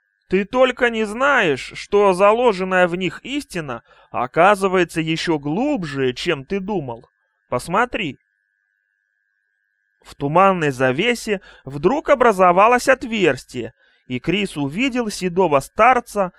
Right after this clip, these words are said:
с глиняной табличкой в руке, на которую он старательно наносил клинописные значки справа налево.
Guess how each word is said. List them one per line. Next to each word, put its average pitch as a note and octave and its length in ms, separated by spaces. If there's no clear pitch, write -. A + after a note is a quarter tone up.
с C#3 180
глиняной B3+ 540
табличкой E3 640
в G3 60
руке, F3+ 520
на C3+ 160
которую D#3 640
он A3+ 320
старательно C4+ 840
наносил G#3+ 640
клинописные F#3 840
значки D#3+ 640
справа F3+ 540
налево. F#3+ 600